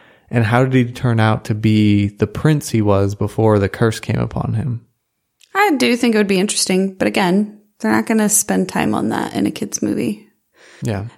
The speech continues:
Speaker 2: But I will say too, that, that added bit about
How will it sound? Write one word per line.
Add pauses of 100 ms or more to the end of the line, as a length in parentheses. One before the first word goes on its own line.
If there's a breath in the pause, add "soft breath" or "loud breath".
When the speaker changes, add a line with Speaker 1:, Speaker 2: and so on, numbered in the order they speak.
Speaker 2:
But
I
will
say
too,
that, (260)
that
added
bit
about